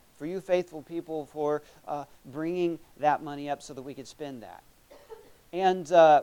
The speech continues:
we currently have thirty-two thousand and one hundred dollars in our building fund, in our building account. So two numbers that you can hold on to. Here's some other numbers.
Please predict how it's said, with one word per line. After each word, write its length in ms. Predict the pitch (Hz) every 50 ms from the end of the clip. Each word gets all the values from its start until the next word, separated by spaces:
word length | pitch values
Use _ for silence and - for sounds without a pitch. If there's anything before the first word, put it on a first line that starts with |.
| - 160 143
we 260 | 160 180 180 185 175
currently 440 | - - - 226 233 208 160 185 175
have 380 | 175 208 190 175 180 190 180 -
thirty-two 840 | - - - 208 202 196 180 185 170 - - 220 220 220 214 196 - _ _ _ _ _
thousand 580 | 151 147 135 139 143 135 127 143 143 143 143 -
and 140 | - 131 139
one 140 | 147 147 143
hundred 520 | 147 151 151 143 127 135 135 135 131 127 - - 135
dollars 680 | 147 143 135 131 123 113 117 113 131 151 - - - - - _ _ _ _ _
in 380 | 147 151 156 156 156 151 147 - -
our 180 | 135 127 131 127
building 640 | 123 135 147 139 131 135 139 131 135 135 131 127 - _
fund, 280 | - 135 110 95 87 82 80 -
in 120 | 98 117 117
our 100 | 120 117
building 380 | 110 113 131 123 127 131 131
account. 340 | 135 131 - 131 104 87 - _ _ - - - _ - _ _ _ _ _ _ _ _ - _
So 160 | - - 127 117
two 220 | - - 175 170
numbers 340 | 147 131 123 123 135 127 120
that 80 | 120
you 60 | 120 123
can 80 | 120
hold 180 | 120 117 110 110
on 160 | 107 101 101
to. 160 | - 110 117 - - _ _ _ _ _ _ - -
Here's 140 | 185 185 185
some 140 | 180 185
other 240 | 175 180 185 180 165
numbers. 480 | 156 160 165 165 165 180 180 202 -